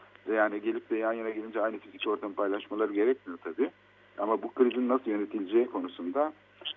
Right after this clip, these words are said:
elde epey bir deneyim var aslında. Onların ellerinde çok, e, şey var,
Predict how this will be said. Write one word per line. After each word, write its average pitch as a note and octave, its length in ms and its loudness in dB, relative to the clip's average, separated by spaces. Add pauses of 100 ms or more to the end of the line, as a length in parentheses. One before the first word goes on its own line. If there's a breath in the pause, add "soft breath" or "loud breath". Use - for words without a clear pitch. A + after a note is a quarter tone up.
(120)
elde G#2+ 240 8
epey G2+ 320 6
bir F#2+ 160 2
deneyim A2 380 4
var E2+ 160 0
aslında. F2+ 460 -2
Onların G2+ 300 2
ellerinde G#2 380 4
çok, A2+ 180 0 (400)
e, F#2+ 180 0
şey C3+ 260 4
var, - 380 2